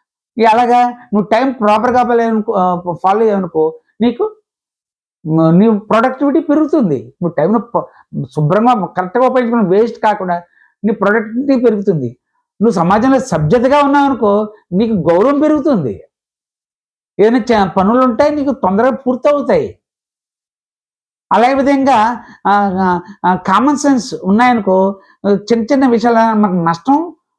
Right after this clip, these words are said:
ఆ, జరిగినా ఆ నష్టం తక్కువైనా జరుగుతుంది, లేకపోతే నష్టం లేకుండా జరుగుతుంది.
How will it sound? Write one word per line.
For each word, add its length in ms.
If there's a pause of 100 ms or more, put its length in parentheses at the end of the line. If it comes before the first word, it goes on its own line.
(440)
ఆ, 120
జరిగినా 600 (140)
ఆ 60
నష్టం 340
తక్కువైనా 480
జరుగుతుంది, 480
లేకపోతే 520
నష్టం 340
లేకుండా 320
జరుగుతుంది. 640